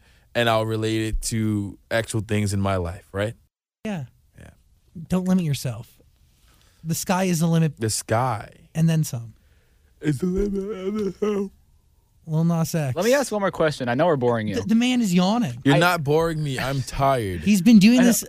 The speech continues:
Speaker 2: all day.
Speaker 3: I know, but I just, like, do you think there's certain artists that are afraid to work with you?
Speaker 2: Oh, you
Speaker 1: For
Speaker 2: do
Speaker 1: sure.
Speaker 2: mention that you don't need no features. And
Speaker 1: I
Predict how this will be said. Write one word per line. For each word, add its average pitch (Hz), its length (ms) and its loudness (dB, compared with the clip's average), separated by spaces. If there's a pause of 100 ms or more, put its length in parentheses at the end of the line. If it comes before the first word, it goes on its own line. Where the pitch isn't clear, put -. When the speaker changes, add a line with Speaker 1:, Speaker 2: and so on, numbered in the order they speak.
(160)
Speaker 2:
all 185 200 4
day. 151 380 0
Speaker 3:
I 170 140 4
know, 180 220 4
but 151 120 2
I 160 120 4
just, 214 280 -2
like, 180 180 -2
do 170 120 -8
you 208 120 0
think 247 260 -4
there's 214 180 0
certain 160 240 0
artists 131 320 0
that 139 100 0
are 131 40 4
afraid 127 300 -2
to 123 60 2
work 113 200 -2
with 135 140 -6
you? 170 180 -4 (760)
Speaker 2:
Oh, 208 60 -2
you 175 140 4
Speaker 1:
For 165 80 6
Speaker 2:
do 139 40 0
Speaker 1:
sure. 285 240 4
Speaker 2:
mention 240 320 2
that 151 140 -2
you 156 100 0
don't 170 200 0
need 170 120 2
no 147 140 0
features. - 720 -8
And 131 460 -10
Speaker 1:
I - 20 -4